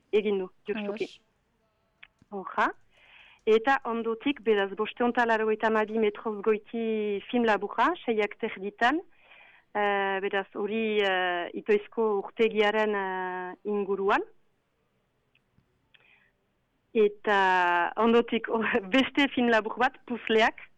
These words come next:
Speaker 2: Mhm.
Speaker 1: eh, hau Kote Kamatxok, eh, egin du, eta aipatzen du, em,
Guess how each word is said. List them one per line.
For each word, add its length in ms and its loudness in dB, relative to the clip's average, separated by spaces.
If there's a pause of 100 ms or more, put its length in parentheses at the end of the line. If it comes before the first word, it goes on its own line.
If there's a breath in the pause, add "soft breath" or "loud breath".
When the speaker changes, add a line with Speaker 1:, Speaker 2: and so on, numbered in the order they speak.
(160)
Speaker 2:
Mhm. 360 0
Speaker 1:
eh, 400 2
hau 220 2
Kote 340 0
Kamatxok, 640 -4
eh, 1300 -2
egin 360 0
du, 260 0 (640 soft breath)
eta 380 2 (640)
aipatzen 600 0
du, 120 0 (320)
em, 1300 -6